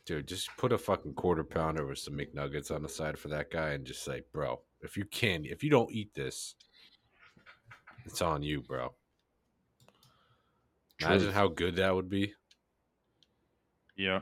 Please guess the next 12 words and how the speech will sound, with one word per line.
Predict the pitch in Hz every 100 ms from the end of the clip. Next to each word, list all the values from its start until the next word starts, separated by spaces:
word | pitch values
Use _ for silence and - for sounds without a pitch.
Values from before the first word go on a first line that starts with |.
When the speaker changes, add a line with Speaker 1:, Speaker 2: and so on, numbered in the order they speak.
| -
Speaker 1:
That's | 101 -
like | 98 76
getting | 95 85
out | 80
of | 71 65
jail | - 80 85 71
fucking | - 73 - 67
type | - 76 - -
good. | 71 65 - - _ _ _ _ _ _ _ _ _
Speaker 3:
Yep. | 95 92 92 - _ -
Oh, | 101 90
man. | 90 90 87